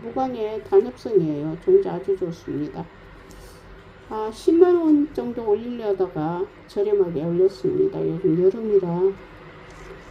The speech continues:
비수기다 보니까. 아, 이거는 산채 초반 뿌리고요. 아, 생강근이고요. 생강근 이게 잘린 데, 끝에 이렇게 잘린 데 있죠. 생강근입니다.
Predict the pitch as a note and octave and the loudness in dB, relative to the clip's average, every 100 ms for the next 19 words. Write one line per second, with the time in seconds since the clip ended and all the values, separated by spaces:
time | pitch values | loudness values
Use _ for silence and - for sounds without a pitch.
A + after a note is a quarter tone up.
0 | - - A3+ A3+ G#3 F#3+ E3+ E3 D#3 C#3+ | -20 -14 -10 0 6 6 6 0 0 0
1 | - G#3 G#3+ - - - - - - - | -2 -4 -6 -20 -20 -20 -20 -20 -20 -16
2 | - G#3+ G#3+ A#3 C4 B3+ C4 - - - | -6 -2 -2 -2 -4 -4 -8 -10 -18 -20
3 | - - - - - - - - C#4+ D4+ | -20 -20 -20 -20 -20 -18 -8 0 2 2
4 | D4 - B3+ A3 A3 C#4 D4 C#4 G#3+ F3+ | 0 -4 -4 -4 -4 0 0 6 8 6
5 | F3+ - G3+ G3+ G3+ G3+ G3 - - - | 4 -2 2 4 6 4 0 -10 -20 -20
6 | - - - - - - - - - - | -20 -20 -20 -20 -20 -20 -20 -20 -20 -20
7 | - - - - - - - D4 E4 E4 | -20 -20 -20 -20 -20 -8 4 6 8 6
8 | C#4+ G3+ E3 D3+ F#3 - B3 B3 A#3 G3+ | 8 8 8 0 -2 -4 -8 -8 -4 0
9 | F3+ F#3 D#3 D#3+ - - A#3 B3+ B3 F#3 | 6 4 4 -6 -8 -8 -8 -8 -8 -6
10 | E3+ - - A3+ G3 - D#3+ - - A#3+ | -6 -8 -10 -4 -4 -4 -10 -10 -6 -4
11 | A#3+ F#3+ D#3+ - G3 A3 - C4 C4+ B3+ | -2 -2 -6 -6 -8 -6 0 0 0 0
12 | F#3 C3+ D2 C#2+ - | 0 0 -4 -8 -10